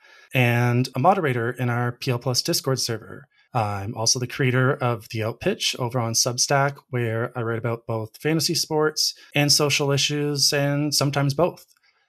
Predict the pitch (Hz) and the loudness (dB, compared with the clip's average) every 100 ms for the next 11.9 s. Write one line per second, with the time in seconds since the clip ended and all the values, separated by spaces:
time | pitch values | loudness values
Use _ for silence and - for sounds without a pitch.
0 | _ _ _ - 127 123 - 143 135 143 | _ _ _ -2 2 4 4 4 4 4
1 | 131 156 180 180 117 113 113 110 117 - | 2 2 0 -2 0 0 0 0 -2 -4
2 | 135 117 110 - 127 123 - 135 113 - | -2 -2 -2 -2 0 2 2 0 0 2
3 | 123 120 - - 151 190 180 180 175 175 | 0 0 -4 0 2 4 4 4 2 -4
4 | 143 139 123 135 110 143 170 - 156 147 | -2 0 2 0 0 2 2 2 2 4
5 | 147 143 139 - _ - 123 101 104 107 | 4 2 -2 -12 _ -4 -2 0 -2 -4
6 | 113 117 113 110 139 151 - - 175 175 | -2 -2 -2 0 2 2 0 0 2 4
7 | 139 143 - 131 123 - 135 127 - - | 4 4 4 4 4 2 4 4 2 -2
8 | _ - 135 120 120 120 - 120 120 117 | _ 2 4 6 4 2 0 -2 0 0
9 | 113 - 120 160 180 - 131 - - - | -2 -2 2 4 4 2 -2 0 0 0
10 | - 107 87 - 143 127 123 - 165 123 | 0 0 -4 -6 0 2 4 4 4 4
11 | 110 - 135 120 110 107 98 98 | 0 0 2 2 0 -4 -8 -14